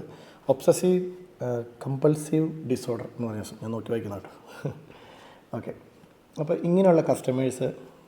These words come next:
ആ, വന്ന് ശരിക്കും പറഞ്ഞാൽ നമ്മൾ ഇറിറ്റേറ്റ് ചെയ്യുന്നു എന്ന് വേണമെങ്കിൽ പറയാം. ഞാൻ, to be honest, ഞാനൊരു അത്തരത്തിലുള്ള, ആ, ഒരു ഒ സി ഡി കസ്റ്റമറാണ്, അതായി മാറിയതാണ്. നമ്മളിങ്ങനെ നമ്മുടെ കമ്പനിയിൽ, ആ, എക്സ്പോർട്ടിംഗ് ആണ് നടക്കുന്നത്.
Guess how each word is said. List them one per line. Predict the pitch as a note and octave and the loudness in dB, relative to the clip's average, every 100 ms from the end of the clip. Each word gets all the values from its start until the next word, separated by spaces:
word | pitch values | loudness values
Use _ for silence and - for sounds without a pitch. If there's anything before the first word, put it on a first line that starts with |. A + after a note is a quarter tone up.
| - | -10
ആ, | A#2 A2+ | -6 -4
വന്ന് | A2 A2 A#2 D3 - - - | -4 -4 -4 -8 -12 -20 -8
ശരിക്കും | A#2 A#2 B2+ | -4 -2 -4
പറഞ്ഞാൽ | A#2 A2+ B2 - - - - - | -4 -6 -8 -12 -20 -20 -20 -10
നമ്മൾ | A#2+ A#2 A#2+ | -2 0 2
ഇറിറ്റേറ്റ് | A#2 A#2+ C3 C3 | 0 2 2 4
ചെയ്യുന്നു | C3 A#2 G#2+ A2+ B2 | 2 2 0 -4 -6
എന്ന് | A2 | -6
വേണമെങ്കിൽ | A2+ A2+ G#2 C#3+ | -6 -6 -6 -2
പറയാം. | D#3 G2 D#2+ - - - _ - | -2 -2 -8 -20 -20 -20 _ -6
ഞാൻ, | C3+ D#3+ D#3+ - | -2 -2 -4 -2
to | C#3+ | 0
be | C#3+ | 0
honest, | B2 A#2 - - - | -2 -6 -12 -20 -10
ഞാനൊരു | B2 C#3+ B2+ A2 - - - - - - | -6 -4 -4 -6 -12 -18 -20 -20 -18 -10
അത്തരത്തിലുള്ള, | A2 A#2+ A#2 A#2 A2 A2 - - - | -6 -4 -6 -6 -6 -6 -10 -20 -14
ആ, | - G#2+ G#2+ - | -10 -10 -10 -10
ഒരു | A#2 A2+ - | -6 -6 -4
ഒ | A#2 | -4
സി | A2+ B2+ | -4 -4
ഡി | A#2 A#2+ - - _ - G2 | -4 -6 -12 -20 _ -14 -12
കസ്റ്റമറാണ്, | - G2+ G2+ F#2 F#2 - - _ | -10 -8 -8 -8 -10 -16 -20 _
അതായി | A#2 A#2 B2+ | -4 0 0
മാറിയതാണ്. | B2+ A#2 A#2+ C3 A#2+ G#2 - - - | 0 -2 0 2 2 -2 -12 -20 -10
നമ്മളിങ്ങനെ | C#3+ D3 C#3 C3+ | -4 -2 0 -2
നമ്മുടെ | C#3 C#3+ C#3 | -2 -2 0
കമ്പനിയിൽ, | C3 B2 B2 C3 B2+ - - | 0 -2 -4 -4 -6 -12 -12
ആ, | B2 A#2 - - - | -12 -12 -16 -12 -8
എക്സ്പോർട്ടിംഗ് | B2+ - C#3+ C#3+ C3 | -8 0 2 2 -2
ആണ് | A2+ | -4
നടക്കുന്നത്. | A2 A2+ A2 | -8 -10 -10